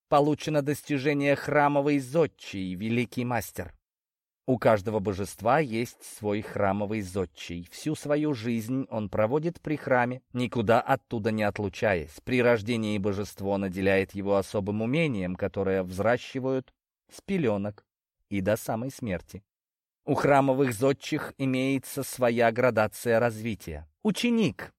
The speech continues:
На этом уровне мастерства храмовый зодчий способен создать малый жертвенник, который используют дома бедняки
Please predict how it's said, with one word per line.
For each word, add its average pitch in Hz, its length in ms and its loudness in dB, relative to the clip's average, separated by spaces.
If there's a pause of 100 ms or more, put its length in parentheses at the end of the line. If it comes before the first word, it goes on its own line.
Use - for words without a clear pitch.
(180)
На 135 200 6
этом 196 300 4
уровне 110 340 0
мастерства 101 640 0
храмовый 107 540 0
зодчий 131 480 -2
способен 123 540 -2
создать 117 520 0
малый 113 440 2
жертвенник, 117 680 -2
который 101 440 -2
используют 104 760 -4
дома 101 380 0
бедняки 101 680 -6